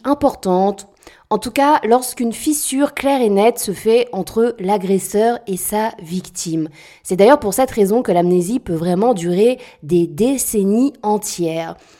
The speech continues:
Tant que la victime sera au contact de son agresseur,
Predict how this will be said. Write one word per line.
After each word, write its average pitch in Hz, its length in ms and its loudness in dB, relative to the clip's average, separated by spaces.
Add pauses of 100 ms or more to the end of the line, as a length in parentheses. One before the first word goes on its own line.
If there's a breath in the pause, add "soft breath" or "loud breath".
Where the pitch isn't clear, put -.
(160 soft breath)
Tant 285 160 4
que 285 100 -2
la 180 140 4
victime 240 400 -4
sera 190 340 4
au 349 60 6
contact 214 560 -4
de 160 120 -6
son 165 200 -6
agresseur, 180 680 -2